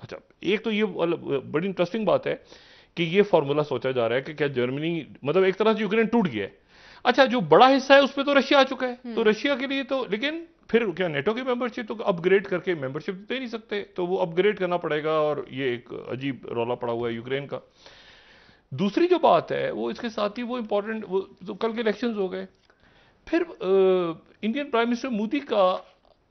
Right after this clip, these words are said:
Speaker 1: अ, अमेरिका का विजिट है, उन्होंने ऑस्ट्रेलिया का विजिट किया है अभी, और वज़ार क्वाड की समिट मानी हुई थी, तो वहाँ पे बड़ी तादाद में पाकिस्तान, अ, जो इंडियन डायस्पोरा है उससे उन्होंने खिताब किया, मुलाकात हुई, सब कुछ हुआ।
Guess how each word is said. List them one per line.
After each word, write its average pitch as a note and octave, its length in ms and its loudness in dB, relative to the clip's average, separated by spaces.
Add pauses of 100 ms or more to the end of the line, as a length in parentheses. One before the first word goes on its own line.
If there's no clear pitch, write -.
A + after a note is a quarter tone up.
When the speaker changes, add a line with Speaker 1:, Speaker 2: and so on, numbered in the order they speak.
(140)
Speaker 1:
अ, D3+ 440 -2
अमेरिका D3 320 0
का B2+ 120 -4
विजिट A2 320 -10
है, - 140 -20 (1120)
उन्होंने C#3 260 -4
ऑस्ट्रेलिया B2+ 320 -2
का C#3 100 -8
विजिट A#2 240 -10
किया A2+ 260 -12
है B2 80 -20 (220)
अभी, A2 220 -10 (920)
और B2+ 420 2
वज़ार D3 220 4
क्वाड C3 260 2
की D#3 80 -10
समिट C3 320 -8
मानी A#2+ 180 -4
हुई A#2+ 120 -4
थी, A2+ 180 -10
तो B2+ 120 -8
वहाँ C3 200 0
पे A#2 320 -6
बड़ी G#2+ 440 -6
तादाद B2+ 380 0
में A#2 300 -6 (160)
पाकिस्तान, A#2+ 320 -4
अ, A2 160 -8
जो G#2+ 280 -8 (120)
इंडियन B2 260 -4
डायस्पोरा A#2 380 -2
है A2+ 60 0
उससे A#2 200 -4
उन्होंने A#2 220 -4
खिताब G#2+ 320 -4
किया, G#2+ 680 -8
मुलाकात A2 580 -6
हुई, G#2+ 100 -10
सब A2+ 200 -14
कुछ - 200 -16
हुआ। G#2 160 -14